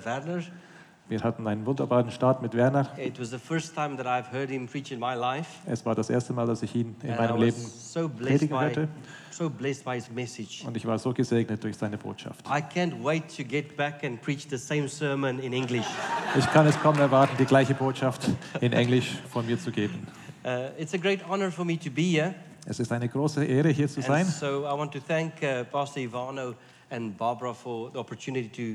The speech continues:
Speaker 1: to, to be here.
Speaker 2: Und so möchte ich Barbara und Ivano herzlich danken, dass ich hier sein darf.
Speaker 1: This is my first time in Bern.
Speaker 2: Es ist mein erstes Mal hier in Bern.
Speaker 1: I've never been here,
Speaker 2: Ich war noch nie hier.
Speaker 1: but we truly love the people.
Speaker 2: Aber wir lieben die Leute hier.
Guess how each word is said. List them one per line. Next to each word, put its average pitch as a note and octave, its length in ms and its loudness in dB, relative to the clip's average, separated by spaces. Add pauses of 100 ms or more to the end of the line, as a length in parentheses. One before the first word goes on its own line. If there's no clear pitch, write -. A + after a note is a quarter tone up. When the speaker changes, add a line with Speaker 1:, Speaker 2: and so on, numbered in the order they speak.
Speaker 1:
to, - 100 -20
to A#2 80 -8
be A2 100 -6
here. G2 220 -6 (160)
Speaker 2:
Und A#2 140 -8
so B2 80 -2
möchte B2 240 -2
ich - 80 -2
Barbara B2+ 340 2
und A#2 140 -2
Ivano A#2 440 0
herzlich A#2+ 360 -2
danken, A2 320 -2
dass G#2+ 160 -2
ich A2 100 -2
hier G#2+ 160 2
sein G2+ 180 -4
darf. G#2 200 -6 (340)
Speaker 1:
This B2+ 200 -8
is C3+ 120 -12
my C#3+ 140 0
first - 360 -4
time D3+ 300 -2
in B2 440 -6
Bern. C#3+ 220 2 (420)
Speaker 2:
Es A2+ 140 -2
ist A2 140 -8
mein A2 140 -2
erstes B2 280 0
Mal C#3 160 2
hier C#3+ 160 2
in D3 100 0
Bern. D#3+ 280 4 (220)
Speaker 1:
I've A#2+ 220 -10
never C#3+ 200 -2
been D3+ 300 -2
here, F3+ 240 -2 (200)
Speaker 2:
Ich A#2+ 140 -10
war A#2 80 -2
noch A2+ 160 -6
nie B2+ 120 0
hier. F3+ 220 6 (240)
Speaker 1:
but A#2 240 -10
we B2 280 -6 (300)
truly C#3+ 280 -6
love B2 240 -2
the A#2 60 -10
people. G#2 420 -8 (240)
Speaker 2:
Aber A#2 220 0
wir A#2+ 80 2
lieben B2 240 4
die A#2+ 100 2
Leute A2 260 -2
hier. G#2 180 -4